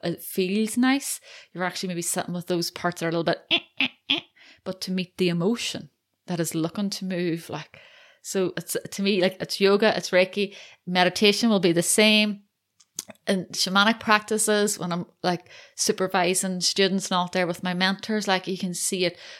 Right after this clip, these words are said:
but we need all those clunky parts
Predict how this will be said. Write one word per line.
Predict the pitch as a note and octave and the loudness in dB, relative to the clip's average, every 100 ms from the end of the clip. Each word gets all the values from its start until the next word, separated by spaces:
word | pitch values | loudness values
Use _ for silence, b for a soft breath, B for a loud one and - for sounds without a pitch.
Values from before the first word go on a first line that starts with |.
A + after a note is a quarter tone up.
| B | B
but | G3 | -2
we | G3 F#3+ | 0 2
need | G#3 A3 | 2 4
all | G3+ | 4
those | F#3+ F3 | 4 0
clunky | - - F#3+ F#3+ - A#3+ | -2 -2 -2 -2 -4 -4
parts | - B3 C4 - - - | 0 0 0 -4 -8 -8